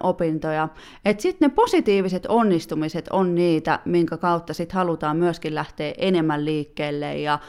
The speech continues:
ja mä haasta-, haastan myöskin niin kun jatkossakin posi-, niin kun romaneita positiivisten kokemusten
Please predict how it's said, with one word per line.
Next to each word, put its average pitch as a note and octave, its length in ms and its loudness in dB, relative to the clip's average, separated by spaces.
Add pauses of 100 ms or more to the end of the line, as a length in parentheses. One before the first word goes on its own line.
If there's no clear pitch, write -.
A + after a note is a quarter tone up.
(260)
ja F3+ 120 2
mä F#3+ 120 6
haasta-, A#3 560 4
haastan A#3+ 520 2
myöskin E3+ 540 0
niin D#3 180 -2
kun D#3+ 140 0
jatkossakin F3+ 760 0
posi-, C4 340 0
niin G3+ 220 -2
kun F#3+ 120 -4
romaneita F3+ 640 2 (280)
positiivisten A#3 760 0
kokemusten E3+ 840 0